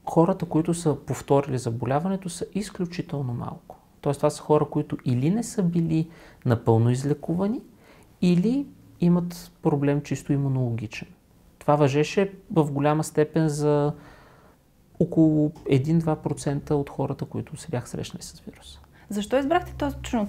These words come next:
Speaker 2: този начин на разработка? Това са възможностите на държавата,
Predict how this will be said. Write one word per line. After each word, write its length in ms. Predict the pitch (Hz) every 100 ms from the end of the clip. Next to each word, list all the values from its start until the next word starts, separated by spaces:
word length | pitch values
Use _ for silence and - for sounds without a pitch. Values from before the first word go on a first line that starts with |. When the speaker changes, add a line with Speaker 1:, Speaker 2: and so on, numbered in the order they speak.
| -
Speaker 2:
този 300 | 208 202 196
начин 480 | 180 170 160 160 170
на 120 | 156
разработка? 680 | 156 156 151 165 160 - 269 269
Това 220 | 202 233
са 140 | 247
възможностите 840 | 220 196 196 226 247 240 214 196 190
на 200 | 175 165
държавата, 880 | 170 156 170 208 254 240 233 240